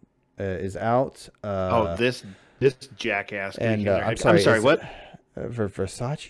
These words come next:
Speaker 2: Did I say that out loud?
Speaker 1: Versace. I'm
Speaker 2: I didn't say
Speaker 1: mispronouncing
Speaker 2: that
Speaker 1: it.
Speaker 2: out loud.
Speaker 1: I, I should know his name. He used to be the coordin-, uh, coordinator for the Cowboys. Uh, Nick, it's not Nick, is it Versace?
Speaker 2: I don't know what you're talking about. I wasn't
Speaker 1: Uh,
Speaker 2: really
Speaker 1: the
Speaker 2: listening.
Speaker 1: interim
Speaker 2: I
Speaker 1: coach is out also,
Speaker 2: Sorry, I was
Speaker 1: clearly,
Speaker 2: blinded
Speaker 1: 'cause
Speaker 2: by rage about when, when you
Speaker 1: It's
Speaker 2: mentioned the
Speaker 1: fine.
Speaker 2: Raiders and Josh
Speaker 1: It
Speaker 2: McDaniels.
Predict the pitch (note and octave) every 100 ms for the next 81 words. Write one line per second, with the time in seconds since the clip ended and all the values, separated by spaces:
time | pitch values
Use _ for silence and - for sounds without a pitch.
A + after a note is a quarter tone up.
0 | B3 C#3+ D#3+ F#3+ F3 F#3+ G3 G#3+ A3 F2
1 | G2 D#3+ - C#3 A2 G#2 E2+ E2 D#2+ D#2
2 | G#2+ - B2+ - D#3+ C#3 A3 E3 - F#2+
3 | A#2+ D3 - B2 G2+ - A#2 G#2+ G#2 G2+
4 | - A#2+ A2+ A2 A2 A#2 D#3+ B2+ F2 F2+
5 | - G2+ G2 C3+ - _ _ _ - -
6 | F#2 A#2+ A2 A2 G#2 - G2+ - C#3 E3+
7 | A#3+ B3 - _ _ _ _ _ _ _
8 | _ _ _ - A2+ A#2 G#2+ G2+ F#2 -
9 | F#2+ F2 F2 D#2+ E2 - G2+ F#2+ E3 D#3+
10 | D3 D3 E3 D#3+ C#3+ B2 G#2+ A2+ G#2 -
11 | F#2+ F#2+ F#2+ - F2+ F#2 - F2 E2+ -
12 | F2+ B2 - C3+ C#3+ B2+ A#2+ A2 A2 G#2
13 | A2 G2+ A2+ A2+ G#2+ G2+ - A2 A2+ G#2
14 | G2+ G#2 B2 G2+ G2 D2+ - G2+ G2 G2
15 | G#2 G#2+ G2 G#2 G2+ G#2 G2 F#2+ F#2+ F2+
16 | -